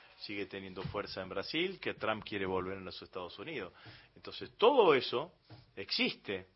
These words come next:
<laughs> digamos, ¿no? Y existe de las peores expresiones, y hay organizaciones de ultraderecha, y están,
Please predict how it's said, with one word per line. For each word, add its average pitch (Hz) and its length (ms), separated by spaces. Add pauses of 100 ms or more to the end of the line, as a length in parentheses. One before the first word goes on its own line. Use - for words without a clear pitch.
<laughs> - 180
digamos, 107 380
¿no? 156 240 (300)
Y 104 160
existe 180 760
de 117 180
las 104 180
peores 156 480
expresiones, 139 640
y 107 40
hay 107 160
organizaciones 104 960 (460)
de 101 180
ultraderecha, 113 1080
y 104 200
están, 98 580